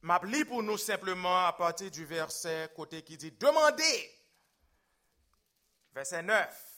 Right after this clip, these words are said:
Je vous dis, demandez, et l'on vous donnera. Mandez, ou ap jwenn. Cherchez,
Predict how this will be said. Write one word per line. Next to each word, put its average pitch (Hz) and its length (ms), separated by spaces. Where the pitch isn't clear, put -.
Je 196 140
vous 262 200
dis, 294 220
demandez, 320 840
et 165 80
l'on 262 340
vous 277 160
donnera. 247 640
Mandez, 320 920
ou 156 120
ap 226 240
jwenn. 233 580
Cherchez, 330 960